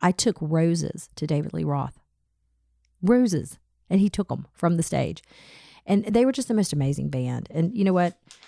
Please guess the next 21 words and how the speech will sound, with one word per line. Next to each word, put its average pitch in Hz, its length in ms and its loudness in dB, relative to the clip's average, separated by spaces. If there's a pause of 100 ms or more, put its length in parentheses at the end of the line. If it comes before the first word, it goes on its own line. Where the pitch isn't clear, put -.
(420)
Just, - 220 -8
he - 600 -10
was 247 100 -2
just, - 160 -6
a, 147 100 -6
he 185 120 -4
was, 208 120 -4 (100)
Eddie 214 260 0
Van 202 160 4
Halen 151 280 0
was 139 140 -6
just - 300 -10
a, 151 80 -14 (180)
an 156 120 0
amazing, 220 840 2
amazing, 175 460 4
amazing 151 340 0
guitar 135 320 -4
player, - 360 -8 (260)
you 165 160 -2
know? 165 220 0